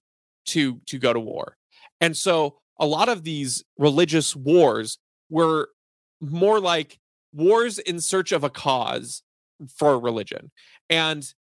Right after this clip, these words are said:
the, you know, the, the religious institution might have given the okay, but the, the, they, it, in many ways, it's very much like how, uh, the, the executive branch in the U S government nowadays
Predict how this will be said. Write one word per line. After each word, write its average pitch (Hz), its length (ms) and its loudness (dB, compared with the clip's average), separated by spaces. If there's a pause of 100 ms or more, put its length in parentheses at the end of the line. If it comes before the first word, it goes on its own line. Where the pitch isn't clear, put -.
the, 160 160 -12
you 165 140 -4
know, 139 180 0
the, 135 280 0
the 147 120 -4
religious 175 420 0
institution 160 460 -4
might 147 180 0
have 143 140 -6
given 147 240 -4
the 131 160 0
okay, 127 420 -2
but 131 240 -6
the, 143 220 -2
the, 139 360 2
they, 165 300 -2 (400)
it, 196 240 4
in 190 140 0
many 226 180 -4
ways, 185 240 0
it's 151 160 -10
very 160 240 -2
much 165 240 -6
like 131 240 -2
how, 135 460 -4 (420)
uh, 127 340 0
the, 127 220 0
the 139 100 0
executive 131 760 -4
branch 127 480 -2
in 135 140 -6
the 123 80 -6
U 139 160 2
S 135 120 0
government 127 360 -4
nowadays 123 500 -4